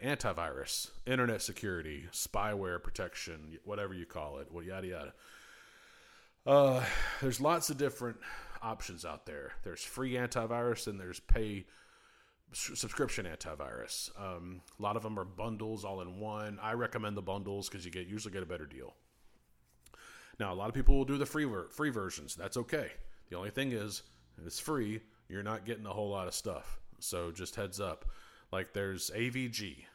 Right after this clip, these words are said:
It's called, A V G stands for Antivirus Guard. And it's known as one of the best free ones out there. Um, you can download it online, obviously,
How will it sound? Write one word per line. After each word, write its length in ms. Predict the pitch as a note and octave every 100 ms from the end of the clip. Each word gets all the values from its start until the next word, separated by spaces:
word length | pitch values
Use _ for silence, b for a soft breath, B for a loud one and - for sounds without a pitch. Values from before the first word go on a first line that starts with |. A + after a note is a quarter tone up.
| B B
It's 160 | G2 -
called, 400 | - F#2 F2+ E2
A 100 | A#2
V 120 | A#2
G 160 | A2 G#2+
stands 280 | - G#2 G2
for 140 | F#2
Antivirus 600 | F#2+ F#2+ F2 F2+ E2+ E2
Guard. 420 | - D#2+ D2 C2+ - B B B B B
And 300 | G#2+ G#2+ G#2
it's 300 | A#2+ - -
known 400 | A#2+ A#2+ B2 A#2
as 160 | G#2 A2+
one 100 | G#2+
of 60 |
the 60 | G2+
best 380 | G#2 G#2+ - -
free 200 | A2 A2
ones 200 | A2 G2+
out 220 | F#2 -
there. 280 | F2+ G2 - B B B - -
Um, 360 | F#2+ F#2 F2
you 80 | F#2
can 100 | G2
download 360 | F#2+ F#2+ G2+ G2
it 80 |
online, 420 | G2+ G2+ F2+ F2 F2
obviously, 500 | E2+ E2+ - F2+